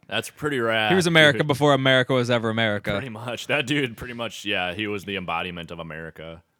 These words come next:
Speaker 2: Oof, this, this name's gonna be a rough one. Uh, Yuris Epatniks. Ep-, Ep-, Epinix? I'm not sure. You got something on that?
Speaker 1: I might. Let me see it. Wait.
Speaker 2: Boy, L-,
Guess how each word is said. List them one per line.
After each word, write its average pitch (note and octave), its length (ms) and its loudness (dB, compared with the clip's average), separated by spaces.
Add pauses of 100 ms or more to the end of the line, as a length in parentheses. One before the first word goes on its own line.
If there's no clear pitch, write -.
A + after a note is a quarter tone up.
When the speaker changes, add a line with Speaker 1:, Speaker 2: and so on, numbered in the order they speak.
(580)
Speaker 2:
Oof, B2 300 -4
this, C#3 180 0
this C3+ 320 -2
name's A2+ 240 0
gonna A2+ 120 -2
be A2 100 0
a G#2 80 -2
rough A2 280 0
one. G2+ 280 -4 (480)
Uh, G#2+ 80 0
Yuris D3 1040 6 (880)
Epatniks. - 1500 -2 (440)
Ep-, - 240 -2
Ep-, F3 140 -2 (160)
Epinix? F#3 840 0
I'm D#3 160 -2
not C#3+ 140 -2
sure. - 160 -6 (100)
You C3+ 100 -12
got D#3+ 200 -4
something A#3+ 240 -6
on C4+ 140 -2
that? C#4+ 180 -2
Speaker 1:
I - 140 -6
might. - 100 -10
Let E2+ 80 -16
me D#3+ 80 -18
see - 160 -18
it. D#2 160 -18
Wait. E2+ 80 -8
Speaker 2:
Boy, E3+ 260 6
L-, A#2 140 -8